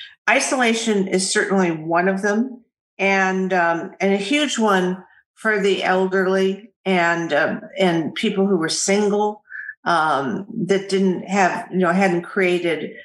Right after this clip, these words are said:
close friends around them. Uh, that, I mean, that, that was a real bad cutoff. Um, and from that, what you're seeing is, uh, sleeping problems,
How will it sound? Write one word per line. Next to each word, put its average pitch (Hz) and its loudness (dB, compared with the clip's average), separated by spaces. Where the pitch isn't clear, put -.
close 196 0
friends 190 0
around 180 2
them. 196 0
Uh, 170 0
that, 220 0
I 185 -2
mean, 190 4
that, 190 -2
that 202 2
was 190 0
a 165 0
real 160 0
bad 151 0
cutoff. 139 0
Um, 107 0
and 196 2
from 349 0
that, 170 2
what 185 -4
you're 190 2
seeing 185 0
is, 208 0
uh, 180 2
sleeping 233 0
problems, 196 0